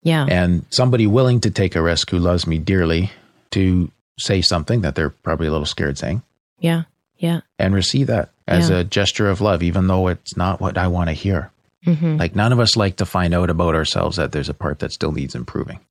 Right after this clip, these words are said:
Speaker 2: <laughs>
Speaker 1: Yeah,
Speaker 2: I
Speaker 1: no.
Speaker 2: like to think we're there, right?
Speaker 1: <laughs> Yeah. But we all
Speaker 2: It's
Speaker 1: need
Speaker 2: like,
Speaker 1: improving.
Speaker 2: uh, yes, we
Speaker 1: Yeah.
Speaker 2: do.
Speaker 1: Especially you.
Speaker 2: Uh, thank you, dear. So that all good?
Speaker 1: Yeah.
Speaker 2: Okay.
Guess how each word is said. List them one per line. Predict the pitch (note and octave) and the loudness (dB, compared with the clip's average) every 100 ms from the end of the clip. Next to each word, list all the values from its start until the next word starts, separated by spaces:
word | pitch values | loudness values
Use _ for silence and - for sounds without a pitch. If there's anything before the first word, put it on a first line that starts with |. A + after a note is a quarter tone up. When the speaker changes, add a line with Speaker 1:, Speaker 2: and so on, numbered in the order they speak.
| - - | -14 -2
Speaker 2:
<laughs> | C#3 - F#3+ | 0 2 4
Speaker 1:
Yeah, | F#3 D#3+ D#3 | 4 4 2
Speaker 2:
I | - | 0
Speaker 1:
no. | - | 0
Speaker 2:
like | G2 F#2 | 0 0
to | E2 | -2
think | - - | 0 0
we're | E2+ E2+ | 2 2
there, | - - | 2 0
right? | D2+ G3 - | 0 -2 -6
Speaker 1:
<laughs> | F#4 - - - - - _ _ - | -18 -18 -18 -18 -20 -20 _ _ -4
Yeah. | F#3 D#3+ - - _ _ _ | -2 -2 -6 -16 _ _ _
But | G#3+ G#3 | 0 2
we | G3+ | 4
all | G3 G3+ | 4 4
Speaker 2:
It's | |
Speaker 1:
need | F#3 | 4
Speaker 2:
like, | F#3 | 4
Speaker 1:
improving. | D#3+ D3+ D#3 - | 2 2 2 2
Speaker 2:
uh, | D#2+ - C#2 - - | 4 2 2 -4 -6
yes, | E2 F#2 F2 - - - _ - | 0 2 2 -2 -8 -14 _ -2
we | D#2+ | 2
Speaker 1:
Yeah. | |
Speaker 2:
do. | F2 G#2+ D#2+ - | 4 4 2 -4
Speaker 1:
Especially | - F3+ A2 | -4 -4 -4
you. | A#2+ C3+ - _ - - | -4 -4 -6 _ -20 -6
Speaker 2:
Uh, | - D2+ C2+ | -2 -2 -2
thank | D#2+ E2 | -4 -6
you, | - | -6
dear. | G#1+ - - - F#4 - _ _ _ _ _ _ | -8 -8 -6 -6 -10 -18 _ _ _ _ _ _
So | - C3+ B2 - _ - | 0 2 2 -4 _ 0
that | C3+ | 4
all | C#3 | 4
good? | C3+ D3+ G#3 F#3 - _ _ _ - | 4 4 4 0 -4 _ _ _ -4
Speaker 1:
Yeah. | G3 G#3 D#3+ _ - | 0 2 -2 _ 0
Speaker 2:
Okay. | C3+ - D3+ G#2+ | 0 4 2 2